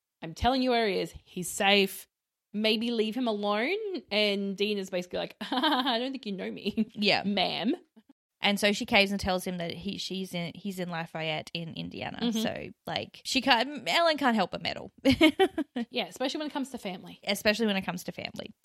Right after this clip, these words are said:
Speaker 2: And so Ava's, we cut back to Sam. Ava's trying to convince Sam to leave town, basically. She's like, "Why can't you just go before you get blown up? Like, I'm
Speaker 1: Yep.
Speaker 2: trying to tell you this is going to happen."
Speaker 1: Yep.
Speaker 2: And <laughs>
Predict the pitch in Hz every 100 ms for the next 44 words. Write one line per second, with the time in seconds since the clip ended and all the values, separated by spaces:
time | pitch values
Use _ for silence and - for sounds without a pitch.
0 | _ 202 202 202 208 226 214 233 254 254
1 | - 214 - 226 208 - 208 190 185 185
2 | 190 190 - _ 208 202 196 - 190 196
3 | 208 220 190 180 180 - - - - 180
4 | 180 180 180 - - 170 170 170 170 -
5 | _ _ _ _ _ _ 185 165 160 180
6 | - 160 180 - - 180 180 196 - 196
7 | 185 180 208 220 240 247 240 - _ _
8 | 196 208 208 190 175 175 190 - 196 196
9 | 190 180 185 185 175 170 - - 165 165
10 | - 185 226 190 196 208 208 190 190 180
11 | 190 180 175 180 185 180 - 175 175 139
12 | 202 - 226 226 220 - _ 185 180 175
13 | 180 - -